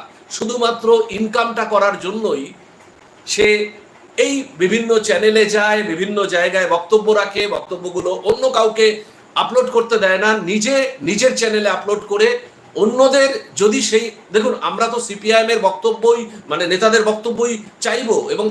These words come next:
তাদের সেই বক্তব্যগুলোই চালানোর চেষ্টা করব। কিন্তু সেটা করতে গিয়ে কপিরাইট স্ট্রাইক একবার নয়, দুবার নয়, বারে বারে খাচ্ছে। চ্যানেল বন্ধ হয়ে গেছে, এরকম অত-, অনেকগুলো চ্যানেল সরাসরি থ্রেট করছে। সেই থ্রেটের রেকর্ডিং আমার কাছে রয়েছেও।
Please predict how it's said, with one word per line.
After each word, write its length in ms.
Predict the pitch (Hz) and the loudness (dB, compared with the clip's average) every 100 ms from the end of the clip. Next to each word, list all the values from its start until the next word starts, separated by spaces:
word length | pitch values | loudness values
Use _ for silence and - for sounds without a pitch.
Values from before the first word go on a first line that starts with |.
| 208 | -2
তাদের 240 | 175 220 214 | 0 2 0
সেই 200 | 208 214 | -2 -2
বক্তব্যগুলোই 680 | 175 - 214 214 220 233 | -2 -2 -4 -4 -2 -2
চালানোর 380 | 220 214 233 220 | 0 0 0 -4
চেষ্টা 280 | 240 214 226 | -6 -6 -6
করব। 260 | 165 131 107 - - - - - - - - | -4 -6 -10 -18 -20 -20 -20 -20 -20 -20 -6
কিন্তু 180 | - 233 | -2 0
সেটা 220 | 262 254 | 0 -2
করতে 320 | 262 262 262 285 | 2 2 2 -4
গিয়ে 180 | 233 277 233 | -2 -2 0
কপিরাইট 400 | 220 262 254 247 | 0 2 2 2
স্ট্রাইক 420 | - - 247 277 - 214 | -6 -2 0 -2 -4 -4
একবার 260 | 226 240 247 247 | 0 0 0 0
নয়, 240 | 254 254 - 160 | 2 2 0 -4
দুবার 300 | 208 226 233 233 | -2 2 2 0
নয়, 160 | 240 226 170 | -2 -2 0
বারে 160 | 196 220 | 2 2
বারে 180 | 226 | 0
খাচ্ছে। 440 | 214 175 - - 101 - - - - | -2 -8 -8 -12 -12 -14 -18 -20 -6
চ্যানেল 340 | 190 190 214 202 | -2 0 0 2
বন্ধ 260 | 175 208 214 | 0 2 2
হয়ে 240 | 196 185 | 0 -2
গেছে, 160 | 160 156 | -4 -4
এরকম 260 | 156 156 151 - 139 | -6 -6 -8 -10 -12
অত-, 200 | 135 143 | -12 -8
অনেকগুলো 380 | 147 156 165 151 - | -6 -6 -2 -2 -2
চ্যানেল 280 | 131 107 92 - - - - | -6 -8 -14 -18 -20 -20 -14
সরাসরি 480 | - 165 202 190 196 - | -6 -4 -4 -6 -12 -8
থ্রেট 240 | 170 175 - | -6 -6 -8
করছে। 360 | 131 - - - - - - - - - | -12 -10 -16 -18 -20 -20 -20 -20 -14 -6
সেই 180 | 180 185 185 - - - | -4 -4 -8 -18 -18 -6
থ্রেটের 380 | 180 185 196 175 | -4 0 0 0
রেকর্ডিং 480 | 165 180 185 170 135 120 - 131 | -4 0 0 0 -8 -14 -14 -8
আমার 160 | 165 175 | -6 -6
কাছে 160 | 175 170 | -6 -4
রয়েছেও। 480 | 180 180 - 113 | 0 0 -2 -8